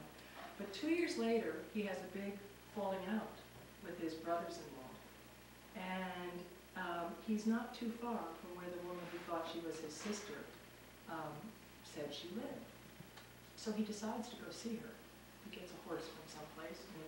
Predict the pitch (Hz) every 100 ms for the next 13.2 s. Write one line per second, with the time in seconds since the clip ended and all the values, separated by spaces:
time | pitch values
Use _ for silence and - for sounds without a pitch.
0 | 165 214 233 - - - - 160 160 -
1 | 143 139 - - - - - - - 190
2 | - 190 208 208 165 160 165 - 180 160
3 | 196 220 233 220 185 180 175 196 - 165
4 | 160 - - - - - - - 180 -
5 | 190 196 - 202 180 - - - - 220
6 | 220 180 - 165 160 170 196 202 226 -
7 | - - - - - - - - 180 196
8 | 196 208 202 196 190 185 185 180 175 170
9 | 165 156 - 165 165 170 170 165 160 160
10 | 156 165 175 175 165 160 156 - - -
11 | - - 165 190 214 214 190 180 180 160
12 | 160 156 151 - - - - - - 170
13 | 208